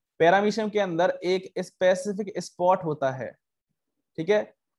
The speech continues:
जिसको मैंने वेस्टिब्यूल बोला है, माउथ इसको बोलते हैं, ठीक है ना, माउथ। हम्म। तो फूड को मूव कराया जाता है इस स्पॉट तक। स्पॉट को मैंने बताया अभी, माउथ बताया मैंने, ठीक है। माउथ तक मूव कराया जाएगा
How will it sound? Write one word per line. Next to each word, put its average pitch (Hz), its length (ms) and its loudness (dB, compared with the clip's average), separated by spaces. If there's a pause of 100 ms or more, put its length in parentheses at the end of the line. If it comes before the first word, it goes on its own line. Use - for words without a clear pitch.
(520)
जिसको 151 320 -4
मैंने 175 260 0
वेस्टिब्यूल 160 460 -2
बोला 170 260 2
है, 190 260 -4
माउथ 147 360 -2
इसको 143 260 -8
बोलते 139 340 -4
हैं, 185 140 -8
ठीक 147 160 -12
है 185 40 -8
ना, 180 60 -8
माउथ। 117 280 -8 (500)
हम्म। 120 160 -10 (1600)
तो 190 320 6
फूड 220 720 2
को 226 160 -2
मूव 220 340 -2
कराया 202 260 4
जाता 196 360 2
है 208 280 -2
इस 220 220 -10
स्पॉट 170 380 2
तक। 127 280 -4 (140)
स्पॉट 180 320 0
को 190 60 -6
मैंने 190 120 -2
बताया 175 240 2
अभी, 196 120 0
माउथ 165 300 -2
बताया 160 380 -2
मैंने, 160 180 -8
ठीक 165 200 -12
है। 214 100 -8 (220)
माउथ 156 400 2
तक 202 300 0
मूव 190 300 -6
कराया 170 320 4
जाएगा 151 540 2